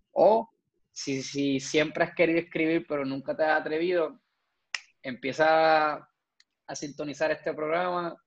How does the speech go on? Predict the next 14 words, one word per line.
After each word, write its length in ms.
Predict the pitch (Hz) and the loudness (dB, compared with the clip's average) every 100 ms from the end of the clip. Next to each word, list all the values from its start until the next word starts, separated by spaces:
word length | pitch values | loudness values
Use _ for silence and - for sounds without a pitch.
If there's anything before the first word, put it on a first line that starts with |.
| _ _ _ - | _ _ _ -18
escucha 480 | 131 - 143 - | -16 -12 -8 0
las 160 | 156 151 | 2 2
ideas 300 | 151 156 156 | 2 0 -2
que 60 | 156 | -6
estamos 240 | - 151 | -8 -6
hablando 300 | 151 151 151 | -4 -6 -4
aquí 500 | 143 151 208 220 - | -6 -4 -6 -6 -10
y 140 | - 123 | -12 -8
te 80 | 127 | -8
invito 400 | 123 135 160 151 | -4 -2 4 4
a 100 | 139 | 6
que 80 | |
las 140 | 151 147 | 4 2
compartas 840 | 143 135 139 135 - 135 131 127 | -6 -6 -2 -2 0 0 2 0